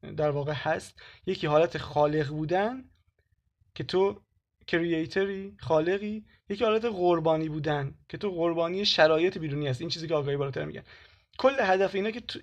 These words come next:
اینه که تو رو بذاره توی وضعیت خالق بودن. حالا اینجا چه اتفاقی میفته؟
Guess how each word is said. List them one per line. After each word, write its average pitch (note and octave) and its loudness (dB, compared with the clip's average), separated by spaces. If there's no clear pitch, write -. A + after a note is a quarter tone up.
اینه A3 0
که A3+ -8
تو A#3 -4
رو A#3 0
بذاره A3 -2
توی A3 -6
وضعیت E3 2
خالق C#3+ 0
بودن. - -10
حالا B3 6
اینجا B3 0
چه D4+ -2
اتفاقی F3 0
میفته؟ G3 -2